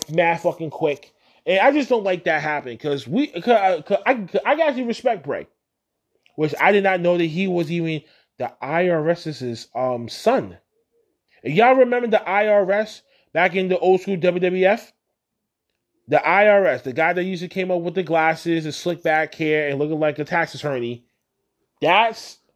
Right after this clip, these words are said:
that's Bray Wyatt's father. So little did I know that, and, and then I find out about it, I'm like, "Whoa, I did not see that coming." I did not see that coming.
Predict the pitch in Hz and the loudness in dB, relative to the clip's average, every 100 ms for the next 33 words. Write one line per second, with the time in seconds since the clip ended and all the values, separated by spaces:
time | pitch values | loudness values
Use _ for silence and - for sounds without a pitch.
0 | _ _ _ - 98 151 190 160 123 170 | _ _ _ -20 -4 2 2 2 -2 0
1 | 185 170 147 139 139 143 175 110 - - | 0 2 0 0 -4 -4 -4 -4 -10 -20
2 | _ _ _ _ _ _ _ _ _ _ | _ _ _ _ _ _ _ _ _ _
3 | _ _ _ _ _ - 151 123 165 233 | _ _ _ _ _ -4 0 2 6 6
4 | 240 233 240 233 247 240 147 120 131 - | 4 0 0 4 6 6 2 -2 -6 -16
5 | _ _ _ 139 151 143 135 - 123 143 | _ _ _ -12 -8 -8 -8 -10 -6 -2
6 | 147 147 127 - 196 196 202 180 147 185 | 0 0 -2 0 2 4 4 2 2 4
7 | 208 156 139 139 123 104 92 156 107 80 | 4 4 0 -2 -4 -6 -2 -2 -2 -6
8 | _ _ _ _ _ _ _ - 135 120 | _ _ _ _ _ _ _ -6 -6 -4
9 | 143 156 160 147 180 123 - _ _ _ | -6 -2 -2 0 -2 -4 -10 _ _ _
10 | _ _ _ _ _ - - - 147 165 | _ _ _ _ _ -20 -20 -4 0 2
11 | 156 147 139 131 113 90 | 0 -2 -6 -6 -12 -16